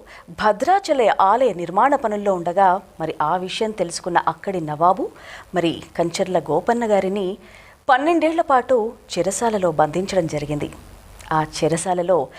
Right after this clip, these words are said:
కంచర్ల గోపన్న అంటే మన రామదాసు వారు ఉన్నప్పటికీ, బాధపడుతున్నప్పటికీ కూడా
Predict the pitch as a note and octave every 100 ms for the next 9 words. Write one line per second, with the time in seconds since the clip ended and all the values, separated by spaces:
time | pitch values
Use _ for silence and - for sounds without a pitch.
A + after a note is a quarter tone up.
0 | - - A3 A3 C#4+ B3 G3 E3+ F3+ F#3
1 | E3+ - D#3+ F#3 G3 E4 - F#3 E3 D#3
2 | D#3 G#3 G#3+ C4+ C#4+ B3+ G#3+ - E3 F3
3 | F3+ F3+ F#3 G3 D#3 D#3 E3+ F3 E3 E3
4 | D#3 E3 - E3+ F3+ A3 A4+